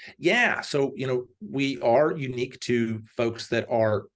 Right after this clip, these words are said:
at least a portion in estate planning, elder law, you know, probate, trust administration, that side of space. But yeah, we really focus on what we consider to be the core triad of great businesses, which are marketing, systems, and leadership. So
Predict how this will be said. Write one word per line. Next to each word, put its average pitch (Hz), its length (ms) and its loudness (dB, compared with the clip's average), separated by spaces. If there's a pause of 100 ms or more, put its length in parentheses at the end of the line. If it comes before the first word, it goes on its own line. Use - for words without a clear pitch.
at 107 100 -4
least - 240 0
a - 60 -6
portion 117 360 -4
in 107 100 -2
estate 113 420 -2
planning, 110 520 0
elder 107 320 -2
law, 98 500 -2
you 107 100 -8
know, - 100 -14
probate, 98 480 0
trust - 300 -4
administration, 87 800 -4
that - 240 -4
side 92 220 -4
of - 60 -8
space. - 400 -4
But 90 240 -4 (340)
yeah, 147 280 0
we 127 120 2
really 131 300 6
focus 120 380 0
on 104 180 0
what 101 160 -4
we 127 140 2
consider - 280 -6
to 107 40 -8
be 104 80 -4
the 95 120 -6
core 120 280 2
triad 101 760 0
of 95 360 -2 (100)
great 95 280 -2
businesses, 87 640 -6
which 92 160 -6
are 98 60 -4
marketing, 107 600 -2
systems, 101 560 -4
and 76 100 -10
leadership. - 480 -10 (500)
So 117 400 0